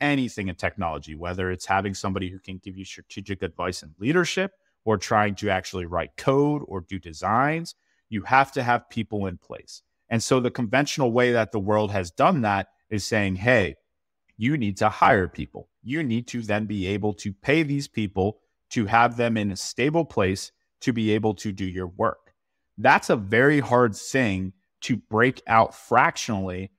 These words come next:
for people who cannot afford the budgets to be able to hire full-time team members.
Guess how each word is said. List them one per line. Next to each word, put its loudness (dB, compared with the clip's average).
for 0
people 0
who 0
cannot 2
afford 4
the 2
budgets 2
to -4
be 0
able 0
to -8
hire 6
full-time -2
team -2
members. -14